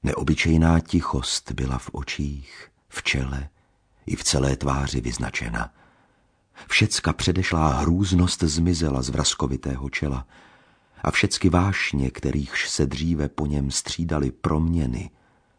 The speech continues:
zdály se vymřelé v prsou jeho.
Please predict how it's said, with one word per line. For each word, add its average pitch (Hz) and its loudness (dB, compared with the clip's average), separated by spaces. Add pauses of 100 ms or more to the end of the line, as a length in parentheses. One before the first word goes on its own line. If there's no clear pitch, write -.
(240)
zdály 69 -2
se - -2
vymřelé 69 0
v - -14
prsou - -4
jeho. - -10